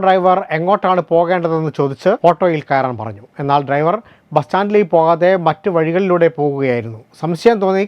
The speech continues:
കാര്യമന്വേഷിച്ചപ്പോൾ പുറകിലൂടെ കൈയിട്ട് കഴുത്തിലുണ്ടായിരുന്ന മാല പൊട്ടിക്കുകയായിരുന്നു. തുടർന്ന് റോഡിലേക്ക് തള്ളിയിടുകയും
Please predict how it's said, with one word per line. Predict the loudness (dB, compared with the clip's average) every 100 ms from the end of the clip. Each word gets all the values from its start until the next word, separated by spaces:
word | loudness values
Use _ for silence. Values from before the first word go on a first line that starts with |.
| 0
കാര്യമന്വേഷിച്ചപ്പോൾ | 0 0 -2 -2 -4 0 -2 -2 _ _ _ _ _
പുറകിലൂടെ | 0 0 0 0 0 -2
കൈയിട്ട് | -2 -2 -2 0 0
കഴുത്തിലുണ്ടായിരുന്ന | 0 -2 -4 -2 -2 -2 -6 -2 0
മാല | 2 2 -2 -4
പൊട്ടിക്കുകയായിരുന്നു. | -6 -8 -8 -8 -8 -16 -20 _ _
തുടർന്ന് | -4 -2 -2 -2 -2
റോഡിലേക്ക് | -2 -2 -2 -4 -6
തള്ളിയിടുകയും | -4 -4 -4 -4 -4